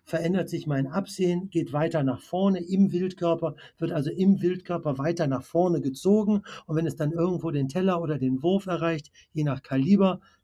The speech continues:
dann bricht sauber der Schuss. Und das ist ein wirklich sauberer, gezielter Schuss und nicht dieser schnelle, hingeschmissene Schuss.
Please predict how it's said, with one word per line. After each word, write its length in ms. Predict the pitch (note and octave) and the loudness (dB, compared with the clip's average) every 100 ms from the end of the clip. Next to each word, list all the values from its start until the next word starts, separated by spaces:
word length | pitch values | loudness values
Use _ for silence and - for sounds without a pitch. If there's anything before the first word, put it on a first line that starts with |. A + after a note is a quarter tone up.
| - | -6
dann 260 | D#3+ F3+ | 0 0
bricht 300 | E3+ D3+ D3 | 0 -2 -2
sauber 320 | - D3 D3+ C3+ | 0 2 2 0
der 120 | B2+ | -2
Schuss. 380 | - C3+ C3 - - - | -2 0 0 -6 -20 -8
Und 180 | C#3+ C3 | -4 0
das 200 | F3+ F#3+ | 0 0
ist 260 | E3+ - | -4 -8
ein 300 | C#3+ D#3 D3 - C#3+ | -6 -6 -6 -10 -8
wirklich 440 | D#3+ E3+ E3 - _ | -6 -2 -4 -4 _
sauberer, 720 | - B2+ D3+ F3+ E3+ D3+ C#3+ | -8 0 2 2 0 -2 -2
gezielter 640 | C3 C3+ - D#3+ E3+ D3 | -4 -6 -4 0 2 0
Schuss 380 | B2+ E3+ F3 - - - | -4 -2 -4 -6 -18 -8
und 160 | C#3 C3+ | 0 2
nicht 260 | E3 - | 0 -2
dieser 220 | D3 C3+ | -4 -4
schnelle, 360 | - - C#3+ D3 | -4 -2 0 0
hingeschmissene 720 | B2 C3 A#2+ G#2 A#2+ - A2 | 2 2 0 -4 -10 -10 -14
Schuss. 300 | - A#2+ - | -16 -16 -18